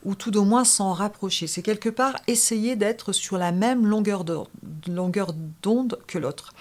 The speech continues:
Et si vous vous auto-observez, vous allez voir que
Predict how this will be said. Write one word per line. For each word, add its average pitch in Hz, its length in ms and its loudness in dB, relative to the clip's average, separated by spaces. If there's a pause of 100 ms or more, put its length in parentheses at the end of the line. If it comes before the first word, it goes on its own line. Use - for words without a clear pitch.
(480)
Et 185 80 0
si - 220 2 (100)
vous 320 80 4
vous 226 240 0
auto-observez, 208 720 0
vous 240 160 0
allez 175 160 0
voir 240 380 -2
que 190 220 -2